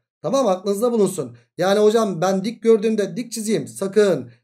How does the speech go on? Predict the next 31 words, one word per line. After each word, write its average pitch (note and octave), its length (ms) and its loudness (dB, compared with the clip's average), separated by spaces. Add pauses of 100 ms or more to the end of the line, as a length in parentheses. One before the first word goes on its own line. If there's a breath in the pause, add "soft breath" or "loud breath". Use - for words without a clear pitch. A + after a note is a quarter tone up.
(100)
Ek G#3+ 160 2
çizimlerin G#3 440 -2
ne C4 60 0
olduğunu A#3+ 360 2
geçen G#3+ 400 -2
derslerde G3 480 -2
bahsetmiştik. G3 680 -4 (280)
Neyse, G#3+ 520 -2 (140)
dik B3+ 200 -4
çizdim. B3+ 460 -2 (300)
Öklit A#3 360 2
çıktı. B3+ 480 -4
Öklit A#3 280 0
uygulayacağım. D3 540 -4 (180 soft breath)
Hala C4 380 4
şunu G#3+ 180 0
mu B3 60 0
yapıyorsunuz? A3+ 520 -2 (220 loud breath)
Hocam G#3 280 -4
H A3 220 -4
kare G3+ 180 -2
eşittir G3 480 -8
P G3+ 220 -6
çarpı F#3 320 -8
K'dan D#3 300 -6
H'ı E3 260 -8
bulurum. A3 280 -4
Pisagor'dan G3 600 -4
da C4 80 0
X'i A#3 260 -4
bulurum. C#3 360 -6